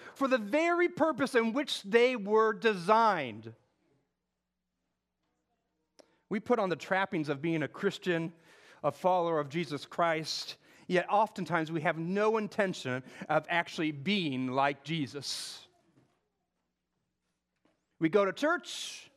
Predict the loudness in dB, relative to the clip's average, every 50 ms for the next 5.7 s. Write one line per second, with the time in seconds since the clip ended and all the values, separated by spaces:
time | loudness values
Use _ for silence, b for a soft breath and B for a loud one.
0 | _ _ _ _ _ _ _ _ _ _ _ _ _ _ _ _ _ _ _ 0
1 | 2 2 2 2 -2 -4 -2 -2 -2 -2 -4 -4 -4 -2 0 0 2 2 2 0
2 | -2 -2 -4 -4 -2 -2 -4 -6 -10 -10 -8 -8 -8 -10 -16 _ _ b b b
3 | b b b b b b b b -4 0 2 4 6 4 4 2 -2 -6 -6 -6
4 | -6 -6 -6 -6 -6 -6 -6 -6 -6 -6 -4 -2 -2 -4 -4 -4 -2 0 2 2
5 | 2 0 0 -2 -2 0 0 0 2 2 0 0 -2